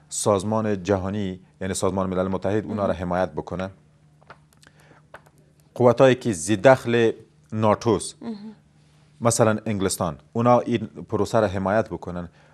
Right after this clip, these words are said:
Speaker 1: ما بدون شک به یک راه مثبت می‌رسیم.
Speaker 2: مهم.
Speaker 1: ما به یک صلح پایدار می‌رسیم.
Speaker 2: بله.
Speaker 1: اما اگر کارها مقطعی باشه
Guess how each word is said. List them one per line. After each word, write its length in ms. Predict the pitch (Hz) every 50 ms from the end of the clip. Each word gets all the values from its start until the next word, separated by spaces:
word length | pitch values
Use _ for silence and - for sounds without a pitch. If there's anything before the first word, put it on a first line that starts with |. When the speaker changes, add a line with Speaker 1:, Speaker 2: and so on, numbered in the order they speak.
| _ -
Speaker 1:
ما 420 | 110 120 123 135 147 147 143 143 135
بدون 360 | 135 - 113 113 107 117 117
شک 320 | 113 - 156 143 - -
به 140 | - 80 90
یک 200 | 87 85 85 82 - - _
راه 280 | - 104 101 101 85 87
مثبت 400 | 87 85 - - - 80 - -
می‌رسیم. 380 | 80 - - - - - 120 - _ _ _ _ _ _ _ _ -
Speaker 2:
مهم. 140 | 247 233 202 -
Speaker 1:
ما 140 | 127 127 117
به 120 | 110 104
یک 120 | 98 -
صلح 200 | - - 123 101
پایدار 420 | 87 - - 87 80 78 80 76 71
می‌رسیم. 360 | 67 - - - - - - _ _ _ _ _ _ _ _ _ _ _ - -
Speaker 2:
بله. 200 | 233 226 208 -
Speaker 1:
اما 440 | 170 226 226 165 165 196 277 339 - - _ _ _ _ _ _ _ _ _ -
اگر 220 | - 175 196 269 240
کارها 800 | - - - 160 143 131 127 110 120 165 156 135 135 139 131 - -
مقطعی 680 | 110 110 110 113 113 113 107 - - - 113 123 120
باشه 380 | 92 101 104 104 - - 143 180